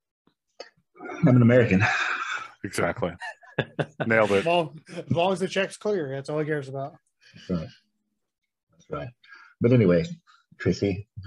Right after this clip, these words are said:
Speaker 1: we have, uh, something on the horizon. What is that?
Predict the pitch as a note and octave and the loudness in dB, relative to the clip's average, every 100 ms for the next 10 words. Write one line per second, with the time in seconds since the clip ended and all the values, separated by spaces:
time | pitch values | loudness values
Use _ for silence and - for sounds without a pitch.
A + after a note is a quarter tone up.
0 | D#2 - _ - E2+ F2+ E2+ E2 D#2+ D2+ | -14 -16 _ -2 2 2 4 4 2 -2
1 | E2+ - _ - - F#2 G2 F#2+ F#2 F#2 | -6 -16 _ -8 -2 0 2 4 4 4
2 | E2+ E2 D#2+ D#2+ E2 - D#2+ | 2 0 -4 -4 -6 -6 -10